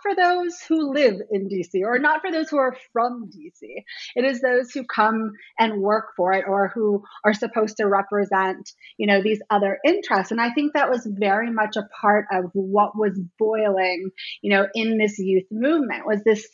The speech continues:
lack of agency, right? This lack of power. Um, and it also had to do, I think, very much with the time period in terms of the administration. So you have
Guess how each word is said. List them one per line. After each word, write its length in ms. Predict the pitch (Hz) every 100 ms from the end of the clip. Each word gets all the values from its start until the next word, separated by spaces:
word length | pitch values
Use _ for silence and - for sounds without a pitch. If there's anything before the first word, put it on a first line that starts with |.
| -
lack 540 | 226 214 220 202 277 -
of 320 | 294 277 277 - _ - - 247
agency, 720 | 302 415 254 190 185 185 180
right? 240 | 190 208 233
This 140 | 220
lack 340 | 208 196 202 254
of 100 | 247 - -
power. 560 | 262 254 170 156 208 - - - -
Um, 200 | 254 254 320
and 120 | 349
it 100 | 381
also 260 | 370 453 330
had 180 | 339
to 80 | 320
do, 280 | 302 294 285
I 60 | 254
think, 220 | 269 233
very 240 | 226 233 240
much 280 | 254 285 -
with 300 | 208 202 202 - _ _ _ _
the 200 | 196 220
time 460 | - - 220 233 240
period 320 | 247 220 220
in 60 | 208
terms 220 | 208 208
of 60 |
the 100 | 202
administration. 800 | 196 202 202 196 190 - - 196
So 140 | - 220
you 200 | 214 214
have 440 | - 220 214 208